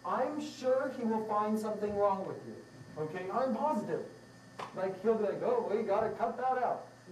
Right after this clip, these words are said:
But if you just go to nature, you will be fine. You get to eat your medicine. You're just like, "I'm happy." And remember, the pharmacy, before it was called the pharmacy, it was the farm I see.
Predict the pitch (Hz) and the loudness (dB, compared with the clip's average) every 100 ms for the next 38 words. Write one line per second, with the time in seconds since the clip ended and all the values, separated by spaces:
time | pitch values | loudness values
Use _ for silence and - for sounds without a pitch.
0 | 180 196 185 196 226 277 - 139 156 165 | -2 2 2 2 0 -2 -4 -4 0 2
1 | 208 214 220 311 - 190 190 - - - | 4 2 2 0 -2 -2 0 -2 -6 -14
2 | - - - - 156 262 285 196 190 220 | -18 -20 -18 -10 -2 0 0 0 0 -2
3 | - 269 - 185 233 233 208 165 - 254 | 0 -2 -2 -4 -4 -4 -4 -6 -6 -4
4 | 294 285 - - 220 254 226 233 254 - | -2 -4 -10 -8 -4 0 2 2 0 -4
5 | 175 135 120 - - 156 190 220 226 226 | -4 -6 -6 -12 -16 -10 -4 -4 0 0
6 | 226 - - 208 262 240 277 - 170 175 | -2 -6 -10 -2 -2 0 -2 -4 -4 -2
7 | 202 240 247 160 - - - - - 160 | 2 2 2 0 -2 -8 -16 -20 -16 -10
8 | 165 226 302 302 214 202 190 190 - - | 0 2 2 0 -2 0 0 0 -6 -16
9 | - 165 175 240 269 - 262 214 - 285 | -10 -4 2 2 2 -2 0 2 2 2
10 | 285 220 196 185 - - - 233 214 196 | 2 0 -2 -4 -6 -8 -4 -2 0 0
11 | 226 - - - - - - 220 240 233 | 2 0 -2 -12 -16 -6 -2 0 0 0
12 | 220 254 | -2 -2